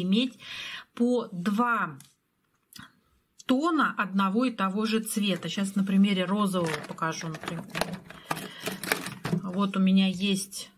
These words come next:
смотрите, какие близкие по цвету, да, но один посветлее, другой потемнее. Так, какой из них светлее и темнее, нужно ещё определить, потому что наконечники, они не всегда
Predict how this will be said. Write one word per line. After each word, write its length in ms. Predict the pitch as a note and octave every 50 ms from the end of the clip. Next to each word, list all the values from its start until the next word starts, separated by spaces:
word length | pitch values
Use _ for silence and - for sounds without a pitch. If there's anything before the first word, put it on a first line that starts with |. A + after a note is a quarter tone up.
| _ _ _ _ _ - - -
смотрите, 480 | - - G3+ G3 F#3+ G#3 F#3+ - F3+
какие 420 | E3+ - F#3+ F#3+ - - G3+ F#3 F3
близкие 540 | E3 E3+ A3 A#3+ A#3 A3+ - - - F#3+ F#3+
по 180 | - G#3 G#3+
цвету, 480 | A3+ - - C4+ D4+ F4 F4+ F4+ A#3+ G#3+
да, 220 | F3+ A3+ B3+ C4+
но 260 | B3 A3+ A3 A3 A3
один 400 | A3+ A3+ G#3+ G3+ A#3 A#3 G#3 G3
посветлее, 640 | G3 G#3 G3 - A3+ A#3 A3+ C4 C#4+ D#4+ D#4+ C#4+ A#3
другой 440 | F3 F#3+ G#3 F#3+ G3 G#3+ B3 C4 B3+
потемнее. 920 | - - - G#3+ A3+ A3+ A3+ - A#3 A3 G#3+ G#3+ G#3 G3 F3 E3+ D#3+ D#3 D#3+ - _ - - _ _ _ _ _ _ _ _ _ _ _ _ _ - - _ _ _ _ _ _ _ _ - - - - - -
Так, 180 | - F#3 E3+ -
какой 320 | - F#3+ F#3+ - A3 G#3
из 60 | F#3 G3
них 160 | F#3+ F#3+ -
светлее 420 | - G#3+ G#3 - G3 G#3+ G3+ G3
и 40 | G3
темнее, 380 | - A3 A3 A#3 C4+ D4+ C#4+ A3+
нужно 280 | G3 G#3 G#3 G#3+ G#3+
ещё 240 | G#3 F#3+ - - A3+
определить, 560 | - - - A3+ G3 G#3 A#3 A3+ G#3+ - -
потому 280 | - - - F#3 F#3+ G3+
что 280 | G3 - - F#3+ F#3+ - - - - - - - - - - - - _ _ _ _ _ _ _ _
наконечники, 960 | F#3+ G3 G3 G3 G3 G3 G#3 G#3 A3 A#3 C4+ C#4 - - - A3+ G3 G3 - F#3
они 220 | F#3 G3 G#3+ A3
не 120 | A3 A3
всегда 580 | A3+ - - - A3+ - G3 B3 B3+ C4+ C#4+ C#4